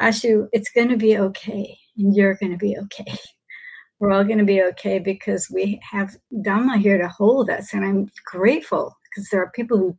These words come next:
don't have it, and you can see in their faces this,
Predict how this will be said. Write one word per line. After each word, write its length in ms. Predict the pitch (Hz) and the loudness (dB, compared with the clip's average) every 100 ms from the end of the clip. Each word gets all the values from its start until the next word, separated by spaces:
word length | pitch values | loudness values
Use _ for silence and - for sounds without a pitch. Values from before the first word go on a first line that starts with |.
| - | 0
don't 300 | 196 214 - | 4 4 2
have 260 | 190 170 - | -8 -10 -10
it, 160 | - - - _ _ _ - | -16 -18 -20 _ _ _ -4
and 180 | 190 185 | 0 2
you 100 | 196 | 0
can 200 | 190 190 | -2 -4
see 800 | - - 240 240 233 202 208 - _ | -8 -8 -4 0 2 2 -2 -12 _
in 160 | 202 190 | 0 0
their 160 | 180 | 0
faces 720 | 202 202 208 202 196 185 202 - - - 208 | -2 4 6 4 -2 -6 -6 -14 -20 -20 -16
this, 220 | 226 196 | -8 -6